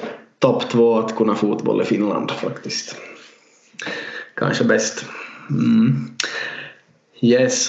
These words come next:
och för Sverige har det gått dåligt. De har noll poäng i sin serie. Och ja, inte så mycket att nämna där. Och så är det en massa topplag i olika såna grupper som de spelar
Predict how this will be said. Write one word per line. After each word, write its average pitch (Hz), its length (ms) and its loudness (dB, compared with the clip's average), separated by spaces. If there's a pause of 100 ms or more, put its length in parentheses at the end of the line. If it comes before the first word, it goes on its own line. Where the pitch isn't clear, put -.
och 117 200 4
för 117 80 2
Sverige 135 380 4
har 123 60 2
det 127 60 4
gått 117 240 2
dåligt. 139 460 2
De 123 260 2 (380)
har 120 180 2
noll 117 320 4
poäng 110 300 2
i 98 60 0
sin 104 240 0
serie. 95 480 2 (480)
Och - 460 -4 (120)
ja, - 280 0 (180)
inte 113 180 2
så 113 100 2
mycket 104 220 4
att - 80 0
nämna 104 320 4
där. 95 220 4
Och 92 60 2
så 98 100 2
är 85 40 2
det 85 60 2
en 85 80 0
massa 76 220 2
topplag 101 580 2
i 92 80 4
olika 90 460 2 (420)
såna 139 240 4
grupper 120 460 4
som 101 220 2
de 87 80 0
spelar - 480 0